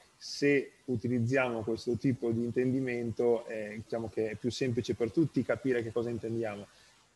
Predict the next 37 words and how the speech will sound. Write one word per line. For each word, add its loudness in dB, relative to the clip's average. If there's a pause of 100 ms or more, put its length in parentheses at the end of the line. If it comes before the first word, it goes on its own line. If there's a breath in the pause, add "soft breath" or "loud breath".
(220)
Diciamo 0
che 2
ci -4
possiamo -2
riferire 4
a 0
qualcosa 2
che -2 (720)
è 0
talmente 4
evidente, 2
talmente 2
grossolano 2
che 0
tutti 0
dovrebbero 2
intendere. 0
Quindi, 0
<clears throat> -2
diciamo, -4
che 4
cos'è 4
la 4
colpa 2
grave? 2 (300 soft breath)
È -2
appunto 0
quella 4
fattispecie 2
che -4
non -2
può 2
non 0
essere 0
conosciuta, -4
quel -2
te-, -2